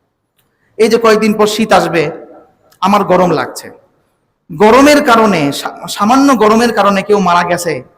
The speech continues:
কেউ কষ্ট পায়, এটা কি হয় কোনো সময় ভাই? কিন্তু শীত যখন একটু বেশি লাগে তখন কিন্তু কি লাগে, নাকটা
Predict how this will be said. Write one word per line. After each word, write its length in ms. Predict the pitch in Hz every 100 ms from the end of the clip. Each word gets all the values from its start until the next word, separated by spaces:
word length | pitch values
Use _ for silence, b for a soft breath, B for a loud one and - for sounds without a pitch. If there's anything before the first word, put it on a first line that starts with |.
| _
কেউ 140 | 190
কষ্ট 320 | 190 185 - 196
পায়, 280 | 170 151 127 - - _ _ _ _
এটা 140 | 160
কি 120 | 185 180
হয় 260 | 151 160
কোনো 200 | - 165
সময় 280 | 165 156 147
ভাই? 220 | 139 123 - _ _ _ _ _ _ -
কিন্তু 220 | 220 233
শীত 300 | - 233 202
যখন 320 | 202 208 220
একটু 160 | 208 196
বেশি 220 | 196 214
লাগে 200 | 202 196
তখন 240 | 202 196
কিন্তু 200 | 180 180
কি 140 | 190 185
লাগে, 280 | 131 113 - _ _ _ _ 160
নাকটা 460 | 165 160 170 180